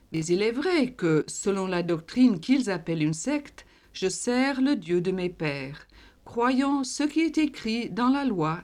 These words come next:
et les prophètes. Je crois, comme eux, à la résurrection des morts. C'est pourquoi je m'efforce d'avoir toujours la conscience sans reproche. Après plusieurs années d'absence, je suis venu apporter des aumônes à ma nation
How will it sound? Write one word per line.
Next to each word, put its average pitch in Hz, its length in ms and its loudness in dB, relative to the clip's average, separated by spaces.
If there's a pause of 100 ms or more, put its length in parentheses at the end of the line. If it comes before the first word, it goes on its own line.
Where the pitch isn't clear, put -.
et 170 80 -2
les 170 120 0
prophètes. 160 720 -8 (840)
Je 175 140 0
crois, 226 440 0
comme 202 380 0
eux, 190 240 -2 (380)
à 160 100 0
la 180 120 0
résurrection 170 640 -4
des 202 160 -2
morts. 180 500 0 (360)
C'est 151 260 -2
pourquoi 170 380 -4
je 196 120 -4
m'efforce 185 480 -4
d'avoir 196 320 -2
toujours 277 260 0
la 269 140 0
conscience 220 560 -4
sans 202 160 -4
reproche. 170 680 -8 (1120)
Après 339 220 0
plusieurs 415 400 2
années 302 220 2
d'absence, 165 760 -4
je 196 220 -2
suis 339 240 2
venu 226 260 0
apporter 208 520 -4
des 220 240 -2
aumônes 160 420 2
à 160 80 0
ma 170 140 -2
nation 147 600 -8